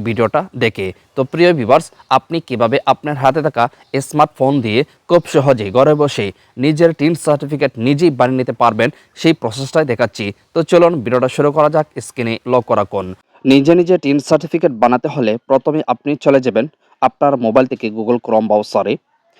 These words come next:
Google Chrome ব্রাউজারে আসার পর আপনি উপরে পেয়ে যাবেন সার্চ বক্স, সার্চ বক্সের উপর ক্লিক করে দিবেন। তারপর এখান থেকে আপনি টাইপ করে নেবেন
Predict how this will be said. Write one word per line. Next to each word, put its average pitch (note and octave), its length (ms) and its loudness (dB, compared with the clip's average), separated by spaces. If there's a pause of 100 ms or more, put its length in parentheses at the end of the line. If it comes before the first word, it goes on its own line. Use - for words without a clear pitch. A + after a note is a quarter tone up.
(300)
Google C#3+ 300 6
Chrome C3 260 2
ব্রাউজারে D#3 380 2 (140)
আসার B2+ 220 -4 (100)
পর G#2 140 -4 (560)
আপনি A#2 300 0 (600)
উপরে F3 360 2
পেয়ে C3+ 160 0
যাবেন A#2 180 0 (100)
সার্চ A2+ 180 0 (100)
বক্স, A#2+ 220 0 (320)
সার্চ D3 240 4
বক্সের D#3 360 -2
উপর - 160 -4 (100)
ক্লিক A2+ 200 -10
করে A2+ 160 -2
দিবেন। G#2 180 -2 (540)
তারপর A2+ 320 4 (160)
এখান E3+ 220 -2
থেকে E3+ 180 -8 (180)
আপনি A#2 200 -8 (240)
টাইপ C#3 260 2
করে C3 180 2
নেবেন G#2+ 220 0